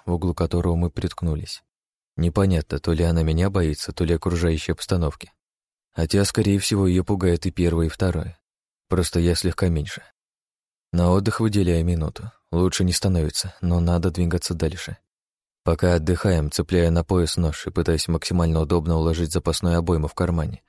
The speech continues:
чтобы ее можно было легко достать. Пытаюсь вспомнить этот район города и выбрать место, где можно укрыться. Но идея упорно не хочет появляться в налившейся свинцом голове. Поэтому идем наугад.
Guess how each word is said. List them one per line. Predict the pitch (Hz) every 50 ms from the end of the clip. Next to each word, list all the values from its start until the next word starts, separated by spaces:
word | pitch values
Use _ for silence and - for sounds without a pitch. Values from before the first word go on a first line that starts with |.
| _ _ -
чтобы | - - - 95 82 82
ее | 82 80 80
можно | 80 80 80 85 80
было | 78 82 80
легко | 78 78 78 - - 78
достать. | 73 82 78 - - 78 - - - _ _ _ _ _ _ _ _ _ _ _ _ _ _
Пытаюсь | - 80 76 - 87 90 95 95
вспомнить | - - - 98 90 90 90 - -
этот | 90 - 82 -
район | 95 92 90 90 90 92 87
города | 87 82 78 76 73 78 78 - -
и | - 85
выбрать | 82 82 76 - 90 85 - 90
место, | 87 85 - - 90
где | 87 87 90
можно | 85 82 80 82 85 85
укрыться. | 82 - - - 76 67 - - - - _ _ _ _ _ _ _ _ _ _ _
Но | - 90 85 87 85 85
идея | 80 92 101 90 80 76 78
упорно | 82 80 - 98 92 92 92
не | 92 92 85
хочет | - 92 - 98 85 -
появляться | 101 95 90 82 82 85 82 - - 95
в |
налившейся | 95 90 85 82 80 - - 90 - - 90
свинцом | - - 92 87 - - 82 85
голове. | 80 85 90 95 95 82 78 76 80 - _ _ _ _ _ _ _ _ _ _ _ _
Поэтому | - 92 95 98 107 110 - 120 117 117 113
идем | 104 87 95 92
наугад. | 90 90 90 90 82 82 78 - - -